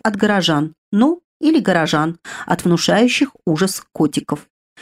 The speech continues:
Теперь же настала наша очередь сторожить пушистый транспорт, пока Лефа с мужем будут ходить по лавкам. Стоя чуть в стороне от пешеходной зоны,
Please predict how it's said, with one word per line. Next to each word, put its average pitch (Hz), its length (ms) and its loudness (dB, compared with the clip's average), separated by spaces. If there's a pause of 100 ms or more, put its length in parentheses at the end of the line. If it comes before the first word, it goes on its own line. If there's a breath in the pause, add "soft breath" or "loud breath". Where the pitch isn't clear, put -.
(240 loud breath)
Теперь 185 440 0
же 254 80 6
настала 214 500 0
наша 247 340 2
очередь 151 500 -2
сторожить 160 600 -2
пушистый 160 440 -2
транспорт, - 600 -4 (240 loud breath)
пока 151 260 0
Лефа 151 280 0
с - 120 -6
мужем 269 400 2 (120)
будут 277 280 -2
ходить 156 500 -2
по 170 80 -2
лавкам. 151 560 -6 (720 loud breath)
Стоя 302 320 4
чуть 233 180 0
в - 40 -6
стороне 208 420 2
от 202 80 -6
пешеходной 160 580 2
зоны, 247 460 2